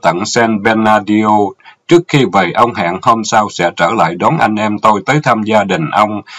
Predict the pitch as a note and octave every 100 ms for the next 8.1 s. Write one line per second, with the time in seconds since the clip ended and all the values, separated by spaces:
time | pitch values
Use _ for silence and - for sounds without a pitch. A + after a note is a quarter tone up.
0 | - _ E3+ D#3 F#2+ D#2+ - D3 C#3+ G#2+
1 | G#2 C#3 F#2+ E2+ - A#2 A2 E2 - C3+
2 | C#3 B2 G#2+ F#2+ F#2+ E2 D#2+ F#2+ C#3 F#3
3 | - _ _ _ _ - C#3 A#2 C#3+ D#3
4 | A2+ G#2 F2+ D#2 A2 G#2+ F2 F2 F2 F2
5 | G2+ A#2 A2+ A2 A2 G#2+ A2 G2+ G#2 G2
6 | F2+ C#3+ - - _ - F#2 F#2 A#2+ A#2+
7 | - E2+ G2 A2 A2 A2 G#2+ A#2+ D#3+ -